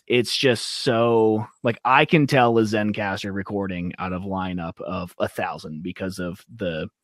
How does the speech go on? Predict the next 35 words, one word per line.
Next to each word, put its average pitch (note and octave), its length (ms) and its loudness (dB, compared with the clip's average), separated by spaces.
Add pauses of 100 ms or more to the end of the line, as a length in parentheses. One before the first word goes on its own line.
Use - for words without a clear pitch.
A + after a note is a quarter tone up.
(540)
whatever D3+ 300 6
unique B2+ 380 2
way G#2 140 0
they're F#2+ 140 -2
processing. F#2 760 -6
To - 140 -4
me, C3 560 2 (240)
as A2+ 200 0
an A2+ 80 -2
audio A2+ 600 2 (480)
guy, G2+ 640 6 (640)
it's - 640 0
borderline B2 720 4
unacceptable. E3 800 0 (400)
Uh, G2 300 -2
you B2 160 0
can C#3 120 0
still D#3 240 6
get C#3+ 260 4
an C#3+ 200 6
interview. E3 640 8
Like, C#3+ 220 6
that's F3+ 180 6
super E3+ 400 8
harsh, A2+ 320 6
and C#3+ 100 4
I A#2+ 80 4
know, G#2 360 4 (220)
you A#2 120 0
know, G2+ 120 0
let G#2+ 180 0
the A2 60 -4
comments G#2+ 400 -2
roll G2+ 240 -2
in. F2+ 220 -4